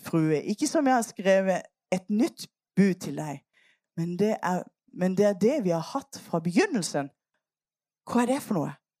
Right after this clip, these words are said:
At vi skal elske hverandre. «Og dette er kjærligheten, at vi vandrer etter hans bud. Dette er budet, slik som dere hørte det fra begynnelsen,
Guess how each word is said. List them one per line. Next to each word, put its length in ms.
At 320
vi 80
skal 280
elske 480
hverandre. 640
«Og 160
dette 340
er 80
kjærligheten, 680
at 220
vi 120
vandrer 480
etter 240
hans 340
bud. 340
Dette 340
er 60
budet, 420
slik 220
som 220
dere 360
hørte 380
det 120
fra 200
begynnelsen, 540